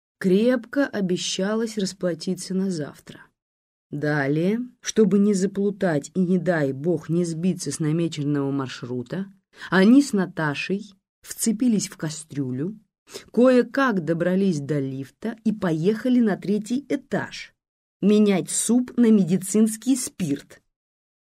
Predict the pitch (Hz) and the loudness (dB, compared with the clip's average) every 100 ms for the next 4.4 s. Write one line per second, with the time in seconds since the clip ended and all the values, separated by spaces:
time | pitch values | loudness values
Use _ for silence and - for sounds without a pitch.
0 | - - - _ 294 302 320 - 233 247 | -20 -20 -20 _ 8 8 8 4 6 8
1 | 247 - 277 262 190 214 247 - 220 214 | 6 6 2 4 2 4 4 4 0 0
2 | 196 220 220 202 196 196 190 220 285 - | 0 2 4 2 2 4 4 4 2 -2
3 | - - - 233 226 220 220 202 165 - | -18 -6 0 0 2 4 6 6 2 -4
4 | 131 - - | -12 -12 -14